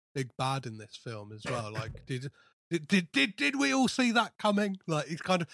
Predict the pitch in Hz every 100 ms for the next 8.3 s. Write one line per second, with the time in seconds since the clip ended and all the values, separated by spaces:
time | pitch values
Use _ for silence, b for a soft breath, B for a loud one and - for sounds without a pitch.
0 | b - 220 208 226 - - _ - 233
1 | 220 233 95 - 175 160 - 151 147 -
2 | 143 135 147 151 143 - 156 143 131 147
3 | 135 117 110 113 120 127 127 123 - _
4 | _ _ _ - 151 - - 160 143 139
5 | 120 143 135 131 127 123 120 - 123 120
6 | 110 131 - - 135 123 117 127 117 -
7 | 120 123 120 123 120 127 117 107 - 117
8 | 123 117 120